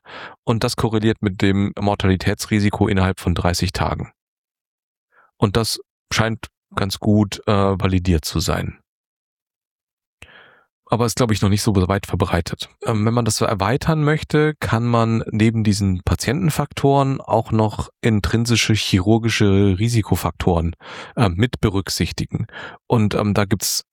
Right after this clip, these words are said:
eben verschiedene Eingriffe, die eigene Risiken mit sich bringen, äh, die man, äh, mit dem reinen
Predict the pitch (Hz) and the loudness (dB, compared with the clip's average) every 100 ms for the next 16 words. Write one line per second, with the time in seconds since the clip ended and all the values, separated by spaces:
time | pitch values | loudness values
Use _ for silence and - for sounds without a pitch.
0 | - 127 107 95 104 123 113 107 - 107 | -4 -2 0 0 0 2 2 0 0 0
1 | 113 - - _ _ 110 98 107 117 - | -2 -4 -10 _ _ -8 -2 -2 -2 0
2 | 113 110 107 98 101 - 107 110 107 95 | 2 2 0 2 2 0 -2 2 2 2
3 | 104 123 120 113 110 110 - 104 107 107 | 0 0 0 2 0 0 -2 -2 0 2
4 | 104 104 - - - - 120 107 - - | 2 -2 -8 -16 -16 -6 -2 -2 -2 -2
5 | 107 104 98 98 - 104 98 101 101 101 | 2 2 0 -2 -2 0 2 2 0 0
6 | 92 92 101 98 95 | 2 2 2 2 2